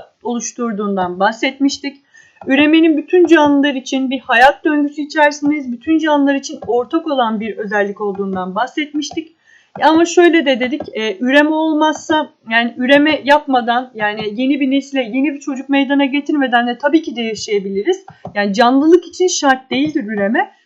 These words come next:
Fakat canlılığın devamı için gerekli olan bir şeydir. Yani, e, yeni bir canlı meydana getirmezse tüm canlılar, tamam mı?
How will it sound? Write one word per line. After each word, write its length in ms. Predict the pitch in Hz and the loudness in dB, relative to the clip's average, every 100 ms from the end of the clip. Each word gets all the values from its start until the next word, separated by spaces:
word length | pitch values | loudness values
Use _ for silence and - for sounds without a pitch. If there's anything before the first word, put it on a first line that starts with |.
| _ | _
Fakat 420 | 240 294 285 - | 0 2 0 -2
canlılığın 640 | 240 233 262 269 320 349 | -2 0 0 2 6 6
devamı 380 | 294 285 330 302 | 6 4 2 2
için 320 | 262 - 403 | 0 -2 0
gerekli 400 | 262 247 262 - | 2 0 -2 0
olan 320 | 320 240 202 196 | -2 0 -4 -6
bir 40 | |
şeydir. 380 | 196 185 196 370 - _ _ _ | -4 -4 -2 -6 -8 _ _ _
Yani, 420 | 254 254 262 269 _ _ - | 4 6 4 -2 _ _ -8
e, 80 | 226 | -4
yeni 540 | 233 240 240 294 330 | -2 -2 2 4 4
bir 80 | 285 | 4
canlı 320 | 311 311 311 | 2 4 2
meydana 420 | 302 294 285 294 | 2 0 2 2
getirmezse 760 | 277 285 339 330 339 330 330 320 | 2 2 4 4 4 0 -6 -6
tüm 200 | 262 226 | -2 -2
canlılar, 480 | 208 185 190 208 | -2 -2 -4 -4
tamam 300 | 277 403 370 | -4 -4 -4
mı? 180 | 196 196 | -4 -8